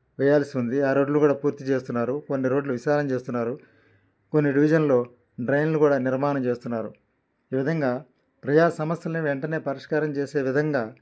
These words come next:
గుంటూరులో ప్రజాప్రతినిధులు స్పందిస్తున్నారనే చెప్పాలి. పెద్దదైన సెంటర్ గుంటూరులో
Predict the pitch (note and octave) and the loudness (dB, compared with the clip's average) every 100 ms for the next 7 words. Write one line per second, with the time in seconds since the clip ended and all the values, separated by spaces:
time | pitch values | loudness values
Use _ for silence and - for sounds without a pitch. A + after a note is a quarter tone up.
0 | _ _ _ _ _ _ - B2+ D3+ E3 | _ _ _ _ _ _ -8 -6 -2 0
1 | D#3 C3 B2 B2 B2+ D3+ D3+ D3 D3 C#3 | 2 2 0 -2 0 2 2 -2 -4 -4
2 | C3+ C3 C#3 C3+ C3+ - C3+ B2+ C3+ A#2+ | -4 -4 -4 -4 -6 -6 -2 -2 -2 -4
3 | A#2 A#2+ A2+ A2+ _ _ _ _ _ _ | -6 -6 -8 -10 _ _ _ _ _ _
4 | _ _ _ _ _ _ _ _ _ - | _ _ _ _ _ _ _ _ _ -6
5 | C3 A#2+ C#3+ D3 C3+ C3+ A#2+ A2 C3 B2 | -4 0 2 2 2 -2 -2 -2 -4 -4
6 | C3 C3+ C#3 B2 | -4 -2 0 0